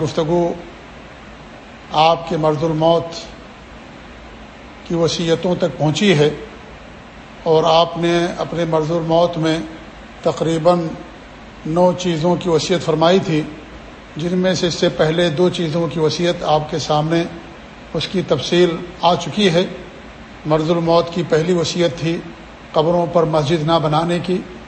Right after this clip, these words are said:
اور دوسری وصیت تھی انصار، یعنی تمام صحابہ کی قدر اور ان کی تکریم اور ان کا احترام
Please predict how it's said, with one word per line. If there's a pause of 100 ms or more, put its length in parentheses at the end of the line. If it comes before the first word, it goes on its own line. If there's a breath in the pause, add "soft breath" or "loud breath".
(340)
اور
دوسری
وصیت
تھی
انصار، (500)
یعنی
تمام
صحابہ
کی
قدر (640)
اور
ان
کی
تکریم (520)
اور
ان
کا
احترام